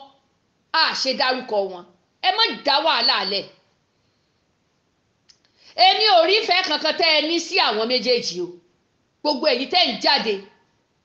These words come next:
Kò sífẹ̀ẹ́ nú ẹ.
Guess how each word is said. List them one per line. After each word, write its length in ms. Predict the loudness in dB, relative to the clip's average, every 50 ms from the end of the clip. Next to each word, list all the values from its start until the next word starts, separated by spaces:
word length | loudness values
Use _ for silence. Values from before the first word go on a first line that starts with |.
| _ _ _ _ _ _ _ _ _ _ _ _ _ _ _ _ _ _ _ _ _ _ _ _ _ _ _
Kò 80 | 0 0
sífẹ̀ẹ́ 480 | 2 2 2 2 2 2 2 2 2 2
nú 100 | 2 2
ẹ. 160 | 2 2 2